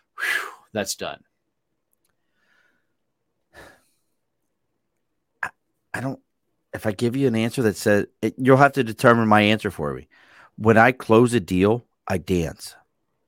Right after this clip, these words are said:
Speaker 1: Okay. What's the next action?
Speaker 2: I go and, I go and try to find them somebody to, to fill that place. Like, so for me with, with staffing, so the minute
Speaker 1: Okay.
Speaker 2: I close a deal, I, I,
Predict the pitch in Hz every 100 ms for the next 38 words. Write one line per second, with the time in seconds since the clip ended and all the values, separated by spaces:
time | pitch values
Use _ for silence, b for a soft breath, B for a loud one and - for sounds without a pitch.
0 | _ _ _ _ _ _ - 127 170 _
1 | - 123 135 135 127 - 110 95 - -
2 | _ _ _ _ _ _ _ _ _ -
3 | 107 120 104 107 - 101 98 107 98 92
4 | 101 92 104 98 95 87 101 95 90 82
5 | 80 - 95 - 101 92 90 - 90 71
6 | - - 101 104 - 113 110 113 107 104
7 | - 110 107 - 117 107 95 85 82 b
8 | b b b b 110 104 - - 110 107
9 | 135 135 117 - 120 110 117 113 113 -
10 | 110 - 113 123